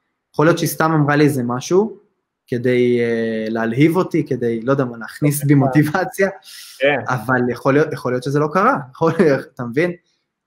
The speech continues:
Speaker 1: אם, אם מחר אני מגלה שזה לא קרה, אז אני אומר, כאילו, וואלה, הסתובבתי איזה עשרים שנה עם תחושה שאני untouchable, כאילו, שאני חסין.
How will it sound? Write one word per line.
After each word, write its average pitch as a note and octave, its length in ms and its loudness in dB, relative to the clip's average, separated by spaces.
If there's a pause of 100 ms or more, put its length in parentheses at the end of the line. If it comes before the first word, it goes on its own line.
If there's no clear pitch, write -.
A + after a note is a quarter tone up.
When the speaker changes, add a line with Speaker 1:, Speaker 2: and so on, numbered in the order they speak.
(100)
Speaker 1:
אם, D3 140 2
אם F#3 180 2
מחר G3 260 2
אני F3 120 2
מגלה C#3+ 360 2
שזה C3+ 220 -2
לא B2+ 160 0
קרה, A2+ 320 -8
אז A2 140 -18
אני A2+ 140 -14
אומר, G3+ 160 0 (100)
כאילו, D#3 200 2
וואלה, E3 200 4
הסתובבתי D#3 680 0
איזה B2 440 -2
עשרים F#3 340 -4
שנה D#3 280 0
עם C3+ 120 -2
תחושה C3 420 -4 (640)
שאני B2+ 1600 0 (260)
untouchable, F#3 640 0 (100)
כאילו, A2+ 180 -8
שאני A2 300 -10
חסין. G3 500 -2